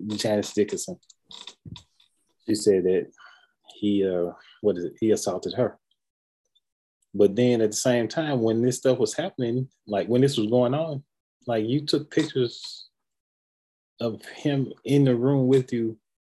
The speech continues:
in his robe. And then you wrote a whole article about it,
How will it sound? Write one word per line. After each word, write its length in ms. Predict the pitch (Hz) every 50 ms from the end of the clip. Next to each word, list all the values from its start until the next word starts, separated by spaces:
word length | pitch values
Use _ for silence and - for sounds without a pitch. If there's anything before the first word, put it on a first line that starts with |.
| _ _ -
in 80 | 120 120
his 120 | 113 110
robe. 400 | 107 120 123 120 113 98 90 87 - _ _ _ _ _ _ _ _ - - - - _ _ _ _ _ _ _ _ _ _ _ -
And 160 | 120 117 113
then 240 | 131 135 135 139 131
you 160 | 120 120 127
wrote 160 | 120 123 123 113
a 60 | 104
whole 280 | 123 135 135 127 - -
article 360 | 123 135 139 135 - 107 98
about 280 | 95 87 - 87 82 85
it, 60 | _